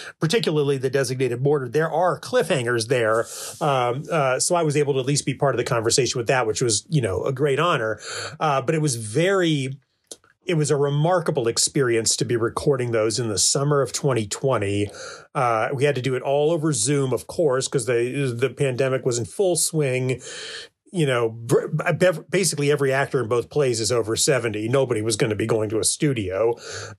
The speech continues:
And, um, we had to do the whole thing over Zoom. And, uh, it was wild to be recording The Designated Mourner while there was, while there was a, a play about great political upheaval in a, in a, in a society,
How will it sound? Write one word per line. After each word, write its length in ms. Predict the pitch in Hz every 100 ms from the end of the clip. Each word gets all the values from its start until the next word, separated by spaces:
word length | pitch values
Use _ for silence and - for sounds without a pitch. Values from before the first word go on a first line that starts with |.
| -
And, 420 | 220 135 120 120
um, 360 | 135 131 120 147
we 120 | 143
had 80 | 135
to 60 | 127
do 100 | 139
the 100 | 117
whole 200 | 156 165
thing 220 | 156 139
over 180 | 123 120
Zoom. 720 | - 156 147 131 123 120 - - - -
And, 520 | 170 143 127 123 123 117
uh, 540 | 147 139 127 123 123 127 - -
it 160 | 151
was 240 | 131 123 120
wild 680 | 117 131 147 160 123 120 107
to 80 |
be 140 | 117 120
recording 920 | 107 101 - 151 123 117 110 107 107 _ _ _ _ -
The 280 | 117 147
Designated 560 | 131 180 185 175 170 147
Mourner 440 | 135 151 143 143
while 260 | 127 127 123
there 140 | 131
was, 340 | 123 123 - - _ _ _ - -
while 220 | 160 139
there 100 | 139
was 220 | 127 123 -
a, 220 | - 180 156 - -
a 80 |
play 260 | 151 - 180
about 220 | 156 139
great 260 | 123 156 160
political 420 | 151 143 135 139
upheaval 600 | 135 - 139 117 113 120
in 160 | 151 123
a, 140 | 117
in 200 | 127 127
a, 100 | 120
in 220 | 120 135 120
a 40 |
society, 640 | 139 139 - 135 123 123